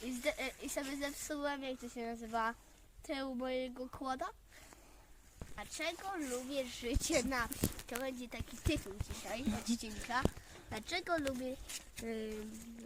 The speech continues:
być na wsi? Chodzi, a na wsi o to chodzi. Mamy obok las,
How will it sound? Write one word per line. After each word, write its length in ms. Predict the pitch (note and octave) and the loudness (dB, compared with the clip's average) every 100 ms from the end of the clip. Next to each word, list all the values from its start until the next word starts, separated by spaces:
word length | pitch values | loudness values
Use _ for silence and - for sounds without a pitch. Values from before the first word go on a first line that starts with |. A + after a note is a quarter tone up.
| - - - - - | -12 -12 -12 -12 -12
być 220 | G#3+ B3 A#3+ - - | -4 -2 -2 -4 -6
na 220 | A3+ G#3 | -4 -4
wsi? 240 | - - - - - - - - - | -4 -4 -6 -8 -14 -16 -16 -14 -2
Chodzi, 340 | D4+ D4+ D4 C#4 - | 4 4 4 0 2
a 180 | A3+ A3+ A#3 | 2 2 -4
na 260 | A#3+ C4+ C#4+ | -2 8 10
wsi 280 | D#4 - - B3+ | 8 4 4 4
o 40 | |
to 140 | C4+ C#4 | 4 4
chodzi. 340 | B3 B3+ A#3+ A#3 - - - - - | 4 6 6 10 8 8 0 -8 2
Mamy 300 | B3 C4 C#4+ | 6 6 6
obok 340 | B3 D4 - D4+ | 4 4 2 6
las, 360 | B3 A3+ D4+ | 10 10 8